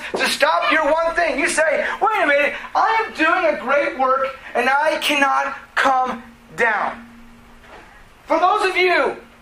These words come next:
that have little children that are in elementary school, and you put them to bed and you, you sit by their bed and you, and you pet their hair and you talk to them,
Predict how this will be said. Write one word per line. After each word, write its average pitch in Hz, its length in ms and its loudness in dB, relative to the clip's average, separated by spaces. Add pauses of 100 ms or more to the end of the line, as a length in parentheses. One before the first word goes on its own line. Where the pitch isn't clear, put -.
(220)
that 302 120 4
have 302 200 2
little 302 220 2
children - 580 0 (800)
that 277 140 4
are 285 80 2
in - 20 0
elementary 294 520 0
school, - 380 -4 (1000)
and 254 120 -6
you 277 80 -4
put 302 200 -2
them 302 120 -4
to 277 100 -2
bed 285 300 2
and 240 140 0
you, 214 60 -4 (220)
you 262 100 -6
sit 320 240 -2
by 294 160 2
their 277 200 2
bed 285 260 4
and 254 80 -2
you, 254 160 -6 (140)
and 247 100 -8
you 277 160 -6
pet 294 240 0
their 269 140 2
hair 254 400 0 (840)
and 233 80 -8
you 269 160 -2
talk 294 280 0
to 220 60 -6
them, - 280 -2